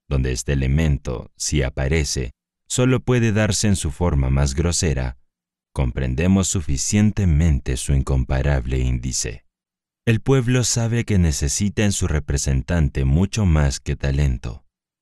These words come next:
es decir, el poder de hacer confiar en su talento. No pueden llegar a sus fines enviando al Congreso un orador erudito,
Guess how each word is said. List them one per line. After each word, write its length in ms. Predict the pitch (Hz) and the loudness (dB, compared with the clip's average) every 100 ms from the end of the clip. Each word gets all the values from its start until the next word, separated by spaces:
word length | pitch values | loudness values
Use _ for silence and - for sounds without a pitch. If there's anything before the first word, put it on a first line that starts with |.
| _ | _
es 160 | - 69 | -4 0
decir, 480 | 69 - 65 - _ _ _ _ _ _ _ | 0 -2 -4 -6 _ _ _ _ _ _ _
el 160 | 73 - | -2 0
poder 480 | 76 71 98 123 | 0 2 2 0
de 240 | 107 85 69 | 0 0 0
hacer 500 | 65 - 104 120 107 | 0 -2 -2 -2 -2
confiar 540 | 98 85 - 85 71 | 0 -2 0 0 0
en 100 | 64 | -2
su 160 | - 69 | -4 -4
talento. 680 | 69 64 60 62 62 58 _ _ _ _ _ _ | -2 -2 -4 -6 -10 -12 _ _ _ _ _ _
No 240 | - 73 80 | 0 2 2
pueden 420 | - 113 117 110 | -2 0 2 2
llegar 400 | 90 78 80 67 | 2 2 0 0
a 60 | 65 | -2
sus 220 | 71 143 | -4 -4
fines 520 | - 82 64 62 - - | -2 0 0 -4 -8 0
enviando 600 | 98 98 107 117 123 117 | 2 2 2 2 2 2
al 100 | 110 | 0
Congreso 760 | - 92 95 101 95 104 95 _ | 0 2 2 0 0 -2 -4 _
un 240 | 104 107 | 0 2
orador 480 | 95 80 71 82 73 | 2 2 0 0 0
erudito, 720 | 65 69 71 69 - 62 | 0 0 0 -4 -4 -8